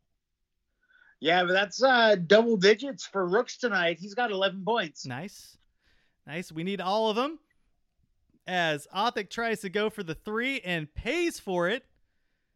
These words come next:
Speaker 2: And that, man, that was bad defense.
Speaker 1: Yeah, gambled there on the pass, and
Speaker 2: <laughs>
Speaker 1: surprisingly enough, it didn't pay off.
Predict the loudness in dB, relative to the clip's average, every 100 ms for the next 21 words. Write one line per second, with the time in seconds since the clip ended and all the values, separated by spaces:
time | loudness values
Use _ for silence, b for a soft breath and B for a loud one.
0 | _ _ _ _ _ _ _ _ -12 -10
1 | -8 -8 -8 -10 -10 -10 -10 -10 -14 -12
2 | -12 -12 -14 -12 -14 -14 -18 -20 _ _
3 | _ _ _ _ _ _ _ _ _ _
4 | -20 b b b b 0 4 4 4 -2
5 | 0 6 6 6 6 10 10 8 6 6
6 | 8 8 6 2 -4 6 8 8 6 2
7 | _ -20 -20 -20 -20 -20 -14 -12 -12 -12
8 | -10 4 8 8 6 4 4 4 0 -2
9 | -6 -6 -4 -2 0 -2